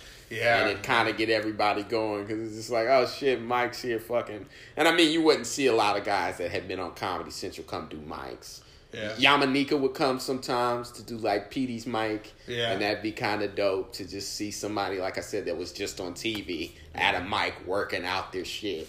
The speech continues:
Speaker 1: Yeah.
Speaker 2: 'Cause I think a lot of people do feel like once they get on T V, "I'm never going to a mic again."
Speaker 1: Nah, fuck
Speaker 2: But I
Speaker 1: that.
Speaker 2: think you need to go to stay fresh and to remember why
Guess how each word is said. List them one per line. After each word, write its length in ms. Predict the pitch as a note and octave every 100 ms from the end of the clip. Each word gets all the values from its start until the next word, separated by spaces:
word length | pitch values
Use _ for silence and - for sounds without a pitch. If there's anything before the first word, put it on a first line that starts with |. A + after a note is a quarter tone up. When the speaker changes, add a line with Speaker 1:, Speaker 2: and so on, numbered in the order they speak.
| -
Speaker 1:
Yeah. 300 | - A2 A2
Speaker 2:
'Cause 80 | A#2+
I 60 | A2
think 200 | - C#3
a 40 | A2
lot 220 | A#2 G#2+
of 80 | -
people 240 | A#2 G2+
do 180 | G#2 G#2+
feel 280 | - G2+ F#2
like 200 | F2 F2
once 220 | F#2+ -
they 80 | F2+
get 140 | G2
on 60 | E2+
T 180 | - G2+
V, 120 | F2+
"I'm 240 | E2+ F2
never 260 | F#2+ G2 F#2+
going 260 | G2 F#2 F2+
to 160 | G2+
a 40 | E2+
mic 300 | F#2 F2+ F2
again." 600 | F2 - G#2 F#2+ F2 E2 -
Speaker 1:
Nah, 300 | A#2 A2 G#2+
fuck 100 | - A#2
Speaker 2:
But 100 | A2+
I 40 |
Speaker 1:
that. 60 | -
Speaker 2:
think 180 | E3+ D#3
you 80 | D#3
need 240 | F#3+ -
to 60 | D3
go 340 | B2 A2+ A#2
to 180 | - A2
stay 300 | - B2+ A#2
fresh 640 | A2+ B2 C3 B2 B2+ - -
and 220 | A2 G2+
to 140 | A#2+
remember 560 | G#2 A2+ A#2+ D3 C3+ A#2+
why 840 | A2+ B2 D3+ E3 D3 A#2 G#2 G2+